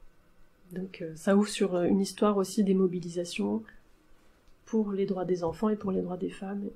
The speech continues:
et, et puis aussi pour les droits des hommes victimes, puisque ça, on le voit, c'est plutôt dans l'actualité, euh, c'est très récent que la parole des hommes victimes d'abus sexuels commis dans l'enfance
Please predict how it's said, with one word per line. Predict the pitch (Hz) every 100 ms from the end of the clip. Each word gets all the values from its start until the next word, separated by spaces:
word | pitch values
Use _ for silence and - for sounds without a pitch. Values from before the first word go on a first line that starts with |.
| -
et, |
et | 185 185 165 165 - -
puis | 175 175
aussi | 160 -
pour | 269 185
les | 165
droits | 165 175
des | 165 165
hommes | 180
victimes, | 185 - - 226 214 208
puisque | - - 196
ça, | 175 208 196
on | 190
le |
voit, | 180 196 196 _
c'est | -
plutôt | - 214 240
dans | 220
l'actualité, | 196 185 202 185 180 226 247 - - _ - - _ _ -
euh, | 180
c'est | 180 190
très | - 202
récent | 196 190 - 233 226
que | -
la | 220 226 202
parole | 170 190 190 190
des | 185 185
hommes | 208 214
victimes | 185 180 - 202 196
d'abus | 180 175 185
sexuels | 185 190 - 180 190
commis | 196 185 180
dans | 170
l'enfance | 165 - 214 220 - -